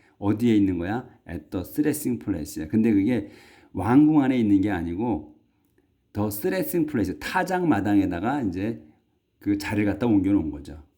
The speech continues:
스레싱, 그 타작마당이야. 그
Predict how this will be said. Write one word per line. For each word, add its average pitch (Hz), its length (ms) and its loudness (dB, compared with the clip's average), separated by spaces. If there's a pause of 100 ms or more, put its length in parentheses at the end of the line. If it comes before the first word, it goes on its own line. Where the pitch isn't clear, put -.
(840)
스레싱, 143 400 4 (160)
그 101 120 -10
타작마당이야. 85 920 -6 (840)
그 98 80 -6